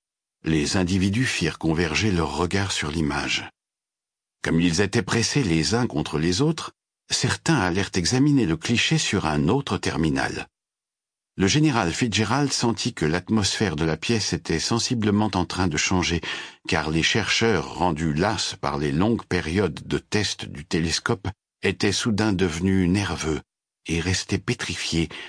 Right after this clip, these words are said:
comme victimes d'une malédiction n'ayant épargné que leurs yeux, qui devenaient de plus en plus brillants. «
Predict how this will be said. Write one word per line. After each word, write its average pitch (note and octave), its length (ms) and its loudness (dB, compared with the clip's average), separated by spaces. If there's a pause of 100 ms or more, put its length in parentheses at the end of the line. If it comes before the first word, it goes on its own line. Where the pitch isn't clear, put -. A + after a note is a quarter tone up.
(200)
comme F2+ 380 2
victimes B2+ 720 2
d'une F2+ 240 4
malédiction G#2+ 760 0
n'ayant E2+ 260 2
épargné F#2 580 0
que - 140 -4
leurs A2 200 -2
yeux, D2+ 320 -2 (300)
qui D#2+ 120 -4
devenaient E2 340 0
de D#2+ 120 -2
plus F#2 340 -2
en F2+ 100 0
plus - 240 -2
brillants. « D2 540 -6